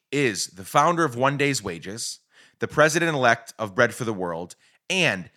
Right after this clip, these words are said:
the author of Thou Shalt Not Be a Jerk, Eugene Cho. Wait, that didn't come out right. I am not in any way telling Eugene in Old English to not be a jerk.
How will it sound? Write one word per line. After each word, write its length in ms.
the 140
author 360
of 120
Thou 180
Shalt 240
Not 320
Be 140
a 80
Jerk, 520
Eugene 600
Cho. 440
Wait, 200
that 160
didn't 140
come 120
out 160
right. 220
I 120
am 160
not 180
in 80
any 240
way 400
telling 300
Eugene 340
in 180
Old 260
English 480
to 80
not 240
be 100
a 60
jerk. 440